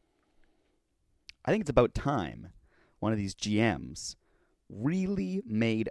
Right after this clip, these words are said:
a statement on trade deadline day by trading the next day or right up into the playoffs.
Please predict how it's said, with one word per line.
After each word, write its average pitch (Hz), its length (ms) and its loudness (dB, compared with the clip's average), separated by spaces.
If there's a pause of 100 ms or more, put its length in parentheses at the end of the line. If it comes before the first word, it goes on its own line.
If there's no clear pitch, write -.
a 95 80 -2
statement - 760 -4 (240)
on 90 120 2
trade 95 240 0
deadline 90 400 2
day 73 360 -4 (300)
by 110 180 6
trading 123 480 6
the 104 100 6
next 107 500 2
day 120 420 2
or 127 340 8 (340)
right 104 280 4
up 127 100 6
into 127 120 2
the 135 80 4
playoffs. - 540 0